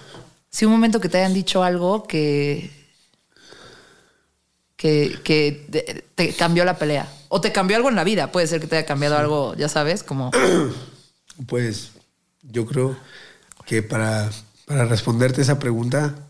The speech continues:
Speaker 2: literal, literal, güera, es la última pelea que acabo de hacer.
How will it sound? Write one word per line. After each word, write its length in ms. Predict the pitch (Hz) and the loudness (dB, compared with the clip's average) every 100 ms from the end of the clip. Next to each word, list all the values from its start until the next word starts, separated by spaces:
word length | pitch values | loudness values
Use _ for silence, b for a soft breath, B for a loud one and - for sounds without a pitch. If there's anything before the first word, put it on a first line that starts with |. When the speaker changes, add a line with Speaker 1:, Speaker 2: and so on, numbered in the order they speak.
| _ | _
Speaker 2:
literal, 760 | 123 139 123 131 123 160 180 - | 2 4 4 4 4 4 2 0
literal, 440 | 123 113 117 117 | 0 2 0 0
güera, 300 | 123 127 165 - _ _ | 0 0 -2 -10 _ _
es 400 | - 113 104 - - _ _ _ _ _ _ _ _ - - - | -6 -4 -2 -6 -12 _ _ _ _ _ _ _ _ -20 -20 -4
la 160 | 135 | 2
última 360 | 127 117 131 120 | 4 4 2 0
pelea 280 | 147 135 117 | -2 -4 -4
que 120 | 120 | -6
acabo 200 | 127 147 | -4 -4
de 60 | 156 | -4
hacer. 300 | - - | -4 -6